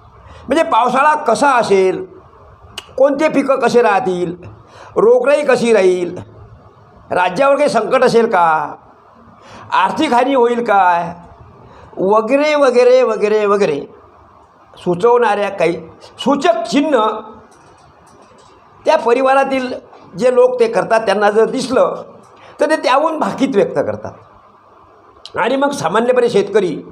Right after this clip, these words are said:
आमच्या भागातला त्याप्रमाणे पिकाचं नियोजन करते. मग कपाशीबद्दल तर चांगलं सांगितलं तर कपाशीचा पेरा वाढतो त्यावर्षी,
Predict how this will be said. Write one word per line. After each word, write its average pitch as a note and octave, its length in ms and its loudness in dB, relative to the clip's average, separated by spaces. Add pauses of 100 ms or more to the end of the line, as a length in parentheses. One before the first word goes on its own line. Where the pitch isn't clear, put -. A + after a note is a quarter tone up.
(440)
आमच्या C#3 260 -2
भागातला D#3 500 -2 (380)
त्याप्रमाणे A3+ 500 0 (1300)
पिकाचं F3 360 0
नियोजन F3 360 2
करते. E3 360 -2 (880)
मग F#3+ 140 -2
कपाशीबद्दल F#3+ 680 0
तर G3+ 100 2
चांगलं F3+ 260 0
सांगितलं F3+ 400 0
तर F3 160 -2
कपाशीचा E3+ 260 0
पेरा F3+ 260 2
वाढतो E3+ 260 0
त्यावर्षी, E3+ 420 0